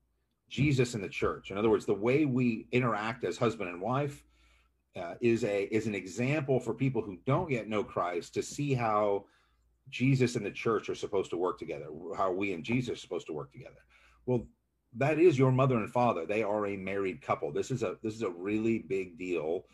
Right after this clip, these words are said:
to God. The family unit is very,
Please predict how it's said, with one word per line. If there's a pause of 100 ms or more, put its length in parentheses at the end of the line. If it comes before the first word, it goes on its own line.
(340)
to
God.
The
family
unit
is
very,